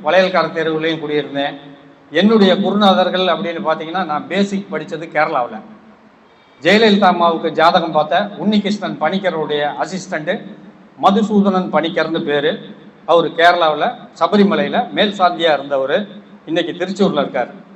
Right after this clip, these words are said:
அவரு தான் என்னுடைய முதல் குருநாதர். அவர்கிட்ட தான் நான் வந்து பேசிக் பாரம்பரியம் நிறையா கத்துக்கிட்டேன், பிரசன்னம் கத்துக்கிட்டேன்,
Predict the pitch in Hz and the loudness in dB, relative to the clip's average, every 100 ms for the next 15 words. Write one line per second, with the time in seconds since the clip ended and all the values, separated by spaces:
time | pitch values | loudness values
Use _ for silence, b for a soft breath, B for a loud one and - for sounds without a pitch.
0 | - 156 180 185 180 156 147 143 131 151 | 0 0 2 0 0 -2 -4 -4 -4 0
1 | 190 175 147 147 127 117 - - - _ | 0 0 -6 -4 -4 -4 -10 -16 -20 _
2 | b b b 156 190 196 190 196 175 160 | b b b 4 4 4 2 2 2 -2
3 | 160 214 139 180 180 165 131 165 196 180 | -2 -4 0 -2 -2 -6 0 4 4 2
4 | 160 147 135 147 151 143 147 135 143 190 | -2 -4 -4 -2 -2 -2 -6 -6 -6 -6
5 | 202 - - - - - 262 214 196 175 | -8 -16 -20 -20 -10 -6 0 4 4 2
6 | 147 156 131 147 | -2 -4 -4 -4